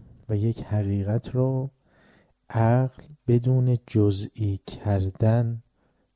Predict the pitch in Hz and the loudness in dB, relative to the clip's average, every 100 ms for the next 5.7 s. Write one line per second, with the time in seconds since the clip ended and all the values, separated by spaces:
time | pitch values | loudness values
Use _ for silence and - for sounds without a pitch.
0 | _ _ _ _ _ 101 98 92 92 87 | _ _ _ _ _ -6 -6 -6 -6 -6
1 | 82 _ _ _ _ _ _ _ _ _ | -10 _ _ _ _ _ _ _ _ _
2 | 110 107 117 127 123 123 120 123 127 131 | 0 4 4 4 2 2 2 2 2 2
3 | 127 113 98 - - 104 101 98 98 - | 2 2 0 -4 0 2 2 0 -4 -4
4 | 98 95 95 104 107 110 117 - - _ | -4 -2 0 0 0 -2 -8 -20 -20 _
5 | _ _ _ - 95 92 92 | _ _ _ -4 -2 -2 -6